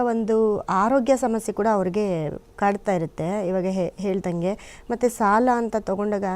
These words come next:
ನೋಡಿ, ಅವ್ರು ಹೇಳ್ತಿದ್ದಾರೆ ಸಾಲ ಅಂತ. ಅವರ ಒಂದು ಟೈಮ್ ಇವಾಗ ಸ್ವಲ್ಪ ಏರುಪೇರಾಗಿರುತ್ತೆ, ಏರುಪೇರಾಗಿದೆ. ಮತ್ತೆ ಕಟಕ ರಾಶಿ, ಕಟಕ ಲಗ್ನ,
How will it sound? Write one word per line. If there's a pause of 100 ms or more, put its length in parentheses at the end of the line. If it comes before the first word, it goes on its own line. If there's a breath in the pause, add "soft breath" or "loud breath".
ನೋಡಿ,
ಅವ್ರು
ಹೇಳ್ತಿದ್ದಾರೆ
ಸಾಲ
ಅಂತ. (420 loud breath)
ಅವರ
ಒಂದು
ಟೈಮ್
ಇವಾಗ
ಸ್ವಲ್ಪ (140)
ಏರುಪೇರಾಗಿರುತ್ತೆ,
ಏರುಪೇರಾಗಿದೆ.
ಮತ್ತೆ
ಕಟಕ
ರಾಶಿ,
ಕಟಕ
ಲಗ್ನ,